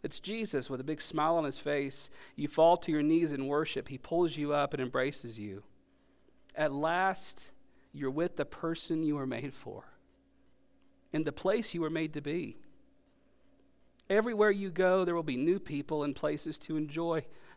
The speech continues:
new things to discover. What do you smell? A feast. A party's ahead,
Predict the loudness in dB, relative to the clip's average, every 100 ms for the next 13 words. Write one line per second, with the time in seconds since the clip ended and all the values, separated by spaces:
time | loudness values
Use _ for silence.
0 | -4 -2 2 2 0 -4 -6 -6 -2 -4
1 | -4 -8 -12 -20 _ _ _ _ _ _
2 | _ -20 -20 -6 2 2 2 -2 -2 0
3 | 2 2 0 -2 -12 -16 -20 -16 -8 -6
4 | -4 -4 -4 -6 -8 -10 -14 -20 -20 -20
5 | -6 -2 0 8 8 8 2 0 0 -2
6 | -4